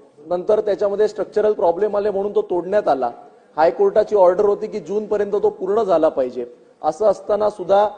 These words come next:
मी एकदा नाही, दोनदा नाही, तीनदा नाही, तब्बल चार वेळा तिकडे जाऊन पाहणी केली आहे. आत्ता पाहणी करून तो अजिबात जूनपर्यंत पूर्ण होईल असं वाटत नाही. दररोज वांद्रे पूर्व स्टेशनला पाच पाच लाख लोकांचा फुटफॉल आहे. एवढं असताना सुद्धा स्कायवॉक नसल्या कारणानं आज न उद्या तिकडे ॲक्सिडेंट होईल.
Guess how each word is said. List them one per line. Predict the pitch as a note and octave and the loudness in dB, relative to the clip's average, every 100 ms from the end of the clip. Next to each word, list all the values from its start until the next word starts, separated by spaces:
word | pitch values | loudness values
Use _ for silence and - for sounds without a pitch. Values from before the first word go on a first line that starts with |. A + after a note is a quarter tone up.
| - - | -12 -12
मी | F3 | -6
एकदा | F3+ D#3+ G3+ | -6 -2 0
नाही, | G#3+ | 0
दोनदा | F#3 F#3 F#3+ | -2 -2 -2
नाही, | G3+ G3+ | -2 -4
तीनदा | G3 F3+ G3+ | -4 -4 -4
नाही, | G3+ G3+ | -2 -2
तब्बल | E3 G#3+ | -2 -2
चार | G3+ G#3 G3+ | -2 2 4
वेळा | G#3+ G#3 | 4 2
तिकडे | G#3 G3+ F#3+ | 0 -2 -4
जाऊन | G3 G3 | -4 -6
पाहणी | E3+ D#3 F3 | -4 -4 -2
केली | G3 D#3 C#3 | -4 -6 -4
आहे. | C3 B2+ - _ - | -4 -6 -14 _ -4
आत्ता | D#3 - G3+ | -4 0 -2
पाहणी | G#3 F#3 F#3+ | 0 -2 -2
करून | G#3 G3 G#3 | -2 -2 0
तो | G3+ | 0
अजिबात | E3 D3+ F#3+ G#3+ A3 - - - _ _ E3 | 0 -2 2 2 2 -2 -20 -20 _ _ -6
जूनपर्यंत | G3+ G3+ G3+ G#3 | -4 -2 -2 -2
पूर्ण | A3 G#3 F3+ G3 | -2 -4 -4 -2
होईल | G#3 G3+ | 0 0
असं | F3+ G3+ | -2 0
वाटत | D#3+ - G3+ - | 0 0 -4 -4
नाही. | C#3+ | -6
दररोज | C3+ - C3+ E3 F#3 A3 | -8 -8 0 0 4 2
वांद्रे | F3+ E3+ F3+ G3+ | 4 0 2 -2
पूर्व | G#3 F#3 | -2 -2
स्टेशनला | G3+ G3 F3 G3 F#3+ F#3+ G#3+ | -2 -4 -6 -4 -4 0 0
पाच | G#3+ - E3 - | 0 -2 -2 0
पाच | A3 A3 | -2 -2
लाख | F#3 F#3+ A3 | 0 2 2
लोकांचा | G3+ F#3 G3+ F#3+ | 0 -2 -2 -2
फुटफॉल | F#3+ E3+ - E3 C#3+ | -6 -8 -6 -4 -2
आहे. | A#2+ - - _ - | -2 -6 -20 _ -4
एवढं | E3 G3 | 0 2
असताना | F3+ - A3 A3+ | 2 0 -2 -2
सुद्धा | A3+ G#3+ A#3 | -2 -2 -2
स्कायवॉक | - F3 E3+ G#3 F#3+ | 0 2 2 2 -2
नसल्या | F3+ F3+ F#3+ | -6 -4 -2
कारणानं | F3+ F3 F3+ | -2 -2 -4
आज | F#3+ D3 D3 | -2 -2 -2
न | F#3 | -4
उद्या | F#3 F#3+ | -6 -4
तिकडे | F3+ F3+ | -4 -2
ॲक्सिडेंट | C#3 - F#3 G3 D3+ | -4 -4 -6 -6 -4
होईल. | C3+ | -6